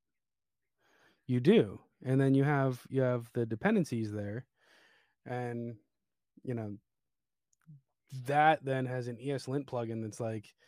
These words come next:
"You have this variable dependency, and it's not in your dependencies thing, so this thing might not update if this isn't in there," right? So it's like, uh,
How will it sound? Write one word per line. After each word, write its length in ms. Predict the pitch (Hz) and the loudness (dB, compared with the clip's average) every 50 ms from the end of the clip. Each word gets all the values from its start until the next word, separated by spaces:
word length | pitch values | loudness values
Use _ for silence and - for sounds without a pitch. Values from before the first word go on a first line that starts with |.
| _ _ _ _ | _ _ _ _
"You 180 | 117 120 135 | -6 -4 -4
have 380 | 131 110 127 135 135 123 117 117 | -4 -2 -2 -2 -2 -2 -4 -2
this 360 | 151 190 190 - - - - _ _ _ _ _ _ _ _ _ _ _ _ _ _ _ _ _ _ _ _ _ | -2 -2 -2 -4 -12 -16 -20 _ _ _ _ _ _ _ _ _ _ _ _ _ _ _ _ _ _ _ _ _
variable 480 | - - 120 139 127 123 120 123 123 | -6 -4 -2 -2 -2 -2 -4 -4 -6
dependency, 720 | 117 117 - 127 123 120 117 113 110 - 120 117 113 107 107 | -6 -6 -4 -4 -4 -4 -4 -6 -6 -6 -4 -4 -2 -4 -4
and 220 | 104 98 101 - - _ _ _ _ _ | -6 -8 -10 -12 -16 _ _ _ _ _
it's 200 | 117 - - 113 | -12 -8 -6 -4
not 260 | 113 120 139 131 113 | -2 0 -2 -2 0
in 100 | 131 131 | 0 2
your 140 | 135 135 143 | 2 2 2
dependencies 560 | 139 - 156 165 165 151 - - 120 110 - | 0 0 0 0 0 0 -2 -2 -4 -4 -4
thing, 320 | - 117 110 107 107 107 | -6 -6 -6 -6 -8 -10
so 140 | - - 113 | -10 -10 -10
this 160 | 107 110 - | -10 -10 -10
thing 200 | - 131 127 120 | -8 -6 -4 -4
might 220 | 113 120 131 135 - | -2 -2 -2 -2 2
not 180 | 135 135 135 | 4 6 6
update 460 | 143 139 - - 127 120 117 110 - | 6 6 6 4 2 4 4 0 -2
if 260 | - 110 107 - - _ _ _ _ _ _ _ _ _ _ _ _ _ _ _ - | -6 -10 -10 -10 -14 _ _ _ _ _ _ _ _ _ _ _ _ _ _ _ 0
this 180 | 143 131 - | 0 2 4
isn't 220 | 151 139 131 135 131 | 4 4 6 6 6
in 160 | 139 139 131 | 6 4 4
there," 340 | 123 120 113 101 98 98 101 - _ _ _ _ _ _ - | 2 2 0 -2 -6 -8 -12 -14 _ _ _ _ _ _ -10
right? 260 | 113 113 117 123 - | -8 -8 -8 -8 -10
So 200 | - - 120 117 | -8 -6 -4 -4
it's 200 | 117 113 - - | -4 -6 -8 -8
like, 320 | 131 117 110 110 107 - | -6 -6 -6 -8 -8 -8
uh, 420 | 120 113 107 107 107 107 101 98 | -8 -6 -6 -6 -6 -8 -8 -10